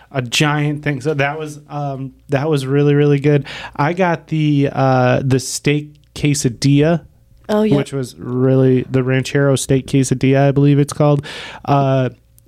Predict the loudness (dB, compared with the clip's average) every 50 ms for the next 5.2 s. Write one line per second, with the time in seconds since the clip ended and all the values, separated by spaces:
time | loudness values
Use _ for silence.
0 | -20 -6 -4 -2 -2 -2 -2 -2 0 0 2 2 2 0 0 0 0 0 0 0
1 | -2 -6 -6 -4 -2 -2 -2 -2 0 2 2 2 2 2 2 0 0 0 0 0
2 | 0 0 2 2 2 0 0 -2 -2 0 0 0 2 2 2 2 4 2 2 0
3 | 0 0 0 0 -2 -2 0 2 2 2 2 2 0 0 -2 -2 -2 -6 -8 -10
4 | _ _ _ _ _ -12 -6 -4 -2 -2 -2 -2 0 2 2 2 2 2 0 -2
5 | -2 -4 -6